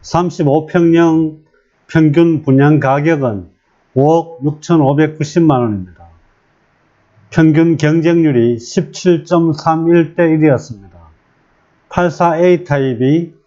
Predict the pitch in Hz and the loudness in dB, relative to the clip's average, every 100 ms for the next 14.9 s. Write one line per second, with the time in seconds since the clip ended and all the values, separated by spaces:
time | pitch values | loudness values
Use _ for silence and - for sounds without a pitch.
0 | _ _ _ 135 156 151 180 147 143 151 | _ _ _ 2 2 2 0 2 2 0
1 | 151 - 180 170 135 139 143 135 147 156 | -4 -2 0 0 0 2 2 2 2 2
2 | 135 143 120 104 127 147 _ _ _ _ | 2 0 -2 -2 -4 -8 _ _ _ _
3 | _ - 170 156 175 165 151 - 196 196 | _ -4 -2 0 0 0 -2 -2 -2 -2
4 | 143 127 123 147 - _ _ _ _ _ | -4 -2 -4 -6 -14 _ _ _ _ _
5 | _ _ _ _ _ _ _ - 170 151 | _ _ _ _ _ _ _ -4 -4 -2
6 | - 170 127 135 147 156 151 170 147 143 | -2 0 2 0 2 -2 -2 -2 0 2
7 | 123 - 110 95 87 80 _ _ _ _ | 0 -2 -8 -10 -14 -20 _ _ _ _
8 | _ _ - 185 180 175 151 190 190 147 | _ _ -4 -2 0 -2 0 0 0 -2
9 | 143 123 143 156 151 170 165 165 170 139 | -2 -2 -2 -2 -4 -4 -2 0 2 4
10 | 147 156 147 143 117 120 127 _ _ _ | 2 2 2 0 0 -2 -8 _ _ _
11 | _ _ - 180 - 180 175 165 151 190 | _ _ -2 -2 0 0 0 -2 0 0
12 | 190 185 151 151 143 120 127 147 147 _ | 0 -2 -4 -2 -2 0 0 -2 -6 _
13 | _ _ _ - 147 151 165 170 180 180 | _ _ _ -2 0 0 0 0 -2 0
14 | 151 151 156 156 123 104 101 85 80 | 0 2 -2 -2 -4 -4 -6 -12 -16